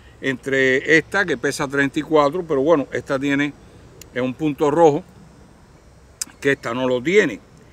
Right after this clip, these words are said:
Y sin embargo, eh, pero sí, hay una diferencia de diez onzas entre una y otra,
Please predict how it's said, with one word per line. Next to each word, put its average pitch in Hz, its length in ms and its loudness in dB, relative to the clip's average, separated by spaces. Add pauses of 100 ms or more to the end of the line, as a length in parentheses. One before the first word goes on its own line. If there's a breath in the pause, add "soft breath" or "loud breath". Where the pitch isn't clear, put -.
(280 soft breath)
Y 185 280 -2
sin 202 280 0
embargo, 139 600 0 (640)
eh, 135 580 4
pero 147 160 0
sí, 170 220 2
hay 131 120 4
una 151 140 0
diferencia 139 580 -4
de 120 220 -4
diez 127 340 -4
onzas 143 460 -4
entre 123 320 -6
una 143 220 -2
y 135 80 2
otra, 131 380 -2